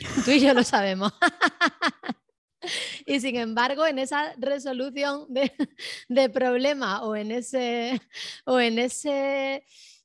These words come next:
esa, sí, resolución de puzzle, ese, esos desafíos que nos marcamos para nosotros mismos es donde encontramos nuestra humanidad y nuestro sentido de propósito. Entonces, eso me parece fundamental aclararlo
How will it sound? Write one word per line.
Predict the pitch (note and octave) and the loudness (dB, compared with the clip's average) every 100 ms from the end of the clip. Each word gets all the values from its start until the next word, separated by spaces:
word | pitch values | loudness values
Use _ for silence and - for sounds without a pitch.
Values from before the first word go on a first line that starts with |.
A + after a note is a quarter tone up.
| _ | _
esa, | - B3+ D4 D4 | -4 0 2 0
sí, | - G4 | 0 -2
resolución | D4 B3+ G#3+ A3 C4+ C4+ | -2 0 -2 0 0 0
de | B3 | -4
puzzle, | F4+ F#4 E4+ F4 | 0 0 2 2
ese, | D#4 D4+ C#4 | 2 0 -2
esos | B3+ C#4+ | -2 -4
desafíos | A#3 C#4+ C#4 - D#4 D#4 | -4 -6 -6 -6 -2 -2
que | D4+ | -2
nos | B3+ B3 | -4 -4
marcamos | A#3+ A#3+ B3+ C4 | -4 -6 -6 -6
para | B3+ B3 | -4 -4
nosotros | A#3+ A#3+ A#3+ B3 | -4 -6 -6 -6
mismos | C4+ F#4 | -4 -4
es | D#4+ | -2
donde | B3+ B3 | 0 -2
encontramos | A#3 A3+ B3 C4+ E4 E4+ _ - | -4 -4 -2 -2 -2 -4 _ -6
nuestra | G#3+ G#3+ A3 | -4 -2 -2
humanidad | G3 F#3+ F#3+ G3+ | -2 -4 -2 -2
y | A#3+ | -2
nuestro | C4 B3 | -4 -6
sentido | A3+ F#3+ G#3 C4 | -6 -4 0 0
de | A#3+ | 0
propósito. | F#3+ F3+ A3+ A3+ F#3 | -4 -6 -4 -4 -6
Entonces, | F#3+ A3+ D4 E4 - - - _ - | -6 -4 -4 -4 -14 -20 -20 _ 2
eso | D4 F4 F4 E4+ - | 2 4 4 4 0
me | C4+ C#4+ | -2 0
parece | C4 C#4 D4+ | 0 -2 -4
fundamental | D#4 C#4 C4+ B3+ A#3+ | -6 -6 -4 -2 -2
aclararlo | A3+ A3 C#4 E4+ B3 C4+ | -2 -2 0 0 -4 -6